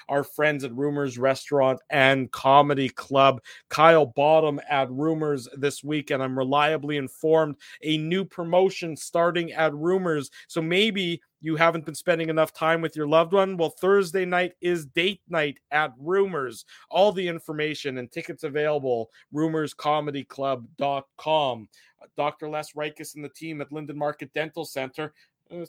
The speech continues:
talk about a coincidence. I'm reliably informed that Doctor Les Rikis will be at Rumors on Thursday, not performing,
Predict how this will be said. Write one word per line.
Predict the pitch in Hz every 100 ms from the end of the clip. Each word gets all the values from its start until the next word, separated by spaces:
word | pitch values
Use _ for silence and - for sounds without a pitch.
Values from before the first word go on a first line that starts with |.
| _
talk | 180 170
about | 170 160
a |
coincidence. | - 180 190 - 170 -
I'm | 165
reliably | 165 165 170 170 175
informed | 170 - 277 247 202 196 - _
that | 190
Doctor | 185 180 175 196
Les | 180 170
Rikis | 160 151 175
will | 202 233
be | 247
at | 262 269
Rumors | 285 254 170 127
on | 139 123
Thursday, | - 143 123 104 113
not | 170 214
performing, | 233 - 285 196 135